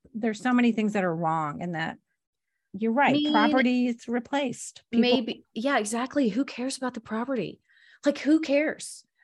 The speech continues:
Speaker 2: I mean, obviously, whoever owns the property cares, but that should not be, that should not be our <laughs> government's focus, right?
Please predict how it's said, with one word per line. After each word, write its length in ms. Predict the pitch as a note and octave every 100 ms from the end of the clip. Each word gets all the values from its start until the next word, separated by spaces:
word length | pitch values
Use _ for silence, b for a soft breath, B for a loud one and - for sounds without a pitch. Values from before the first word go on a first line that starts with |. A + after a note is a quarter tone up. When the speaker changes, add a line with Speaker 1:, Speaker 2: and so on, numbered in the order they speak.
| -
Speaker 2:
I 40 |
mean, 300 | C4 C4 A#3
obviously, 680 | A#3 C4+ C4 - A3+ A#3 A3+ G3+
whoever 320 | A#3+ A#3+ A3
owns 200 | G#3+ A#3+
the 60 | -
property 380 | G#3+ A#3 G3 D#3
cares, 360 | E3+ C3+ -
but 140 | - A3
that 160 | A3
should 200 | - C4+
not 360 | A3 A#3+ - F3+
be, 520 | G#3+ A3+ F#3+ E3 D#3 - _ _ _ _ _ _ _ _ _
that 100 | A#3
should 160 | A#3 A#3
not 260 | A#3 B3
be 120 | A3+
our 100 | G3+
<laughs> 100 | F3+
government's 400 | F#3+ G3 F#3 F3
focus, 680 | - A3+ D4 - D3+ - - - B B -
right? 400 | G#3+ C#4+ C#4